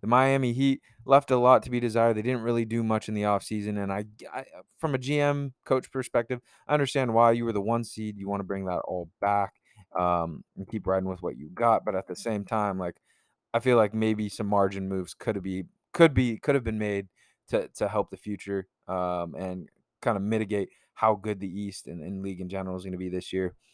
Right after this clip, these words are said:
The Magic, all in on this team. Super, super. This is my young, fun team. I feel like there's three, four clear young rebuilders that,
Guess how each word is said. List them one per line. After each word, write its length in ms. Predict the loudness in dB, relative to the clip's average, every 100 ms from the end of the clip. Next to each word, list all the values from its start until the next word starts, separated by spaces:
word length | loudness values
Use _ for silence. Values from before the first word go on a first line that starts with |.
| _ _
The 60 | -2
Magic, 480 | 4 4 4 0 -2 _ _ 6
all 240 | 8 8
in 120 | 6
on 120 | 0 0
this 180 | -6
team. 260 | -6 -6 -6
Super, 400 | -8 -10 -8 -8
super. 280 | -10 -8 -6
This 200 | -6 -6
is 140 | -6
my 300 | 0 2 2
young, 320 | 0 -2 -4
fun 280 | -6 -6 -6
team. 220 | -8 -10
I 40 | -8
feel 140 | -4
like 160 | -4 -4
there's 200 | -8 -8
three, 400 | -8 -4 -4 -8 _ _ _ _
four 300 | 10 10 8
clear 600 | 0 4 6 6 2 -6 _ _ -6
young 580 | 4 6 6 4 -2 -6
rebuilders 840 | -4 -2 2 2 4 0 -4 -4
that, 300 | 0 2 0